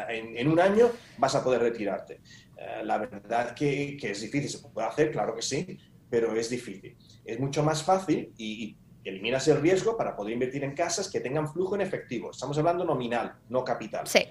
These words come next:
Speaker 1: Eh, o sea, que el dinero que te pague, la diferencia entre el alquiler y la hipoteca, lo que estés pagando de, y todos los gastos que tenga, va a ser favorable para ti.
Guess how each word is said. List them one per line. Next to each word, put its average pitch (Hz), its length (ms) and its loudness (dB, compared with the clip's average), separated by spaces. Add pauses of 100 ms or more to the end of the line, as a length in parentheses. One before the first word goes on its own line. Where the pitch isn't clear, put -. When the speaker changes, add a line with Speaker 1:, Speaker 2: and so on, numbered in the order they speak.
(120)
Speaker 1:
Eh, 107 240 -2
o 107 60 -4
sea, 117 160 -2
que 123 80 -2
el 110 80 -2
dinero 120 260 0
que 165 120 -2
te 147 80 -2
pague, 165 440 2
la 113 120 0
diferencia 123 560 -2
entre 110 180 -2
el 110 60 2
alquiler 117 500 2
y 101 80 -4
la 104 120 -2
hipoteca, 170 680 0 (220)
lo 113 120 -6
que - 40 -18
estés 117 260 -6
pagando 139 480 2
de, 117 320 0
y - 260 -20
todos 123 260 0
los 120 140 0
gastos 139 280 -4
que 156 80 0
tenga, 196 360 -2 (280)
va 127 60 2
a - 60 -2
ser 160 160 2
favorable 117 500 2
para 104 220 -4
ti. - 220 -10